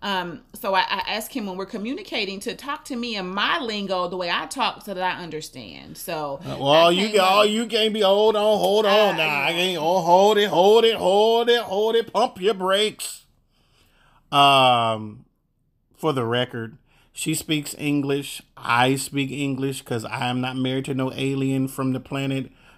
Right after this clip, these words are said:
Speaker 2: Pluto or any of that thing. However,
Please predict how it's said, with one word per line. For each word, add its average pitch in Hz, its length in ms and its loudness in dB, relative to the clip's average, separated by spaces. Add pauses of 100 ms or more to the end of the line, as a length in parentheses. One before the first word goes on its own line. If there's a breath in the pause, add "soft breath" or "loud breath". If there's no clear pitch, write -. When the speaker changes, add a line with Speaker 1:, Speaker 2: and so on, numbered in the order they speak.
(220 soft breath)
Speaker 2:
Pluto 151 520 -2
or 139 240 0
any 139 120 -2
of 135 80 -4
that 139 240 -6
thing. 139 520 -6 (380 soft breath)
However, 131 840 -2